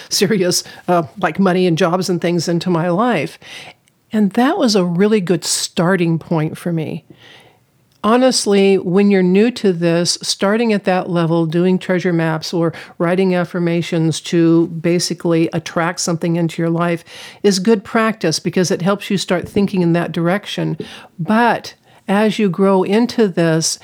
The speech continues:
and start to learn that this is an energy stream that you're, you're working with, not physical things out there that you're bringing in, you can start thinking about it differently, and it becomes easier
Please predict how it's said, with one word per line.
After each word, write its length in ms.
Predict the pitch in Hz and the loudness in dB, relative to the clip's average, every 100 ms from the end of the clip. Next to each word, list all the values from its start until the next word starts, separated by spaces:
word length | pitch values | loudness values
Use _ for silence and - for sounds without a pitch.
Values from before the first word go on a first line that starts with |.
| - | -8
and 140 | - 165 | -2 -2
start 360 | - 208 226 | 0 0 0
to 120 | - 190 | -2 -2
learn 640 | 175 220 220 214 190 175 | 2 4 4 6 4 2
that 340 | 180 175 175 - - - | 0 0 0 -4 -8 -2
this 160 | 180 | 0
is 140 | 190 170 | 2 2
an 100 | 175 | 2
energy 760 | 214 254 254 - 175 165 165 - | 2 2 2 2 2 4 2 -4
stream 400 | - - 185 175 | -10 -4 0 2
that 160 | 170 175 | 2 2
you're, 500 | 175 165 160 170 185 | 2 4 2 0 -2
you're 220 | 185 170 | 0 2
working 400 | 165 165 - 170 | 2 0 0 0
with, 340 | 165 160 170 185 | 2 2 2 2
not 380 | 180 196 202 - - - | 2 2 0 -6 -20 -8
physical 500 | - 220 220 202 180 | -2 0 2 0 0
things 420 | - 190 190 170 | 2 4 4 2
out 300 | 180 180 165 | -2 -2 0
there 300 | 175 170 165 | 0 2 0
that 160 | 170 | 0
you're 160 | 175 175 | 0 0
bringing 480 | 156 170 165 160 165 | 0 0 2 2 2
in, 400 | 226 190 165 160 - - - - _ _ _ | 2 2 0 -2 -6 -20 -20 -20 _ _ _
you 120 | 226 | 0
can 160 | 220 226 | 2 2
start 340 | - 247 247 | 2 0 0
thinking 320 | - 247 233 208 | 0 0 2 2
about 240 | 185 180 | 2 0
it 100 | 165 | 0
differently, 560 | 202 214 202 180 180 180 | -2 -2 -2 0 0 2
and 140 | 185 | 0
it 80 | 185 | 0
becomes 420 | 196 220 202 - | -2 0 0 0
easier 680 | 202 208 196 185 165 151 | 0 0 2 2 0 -2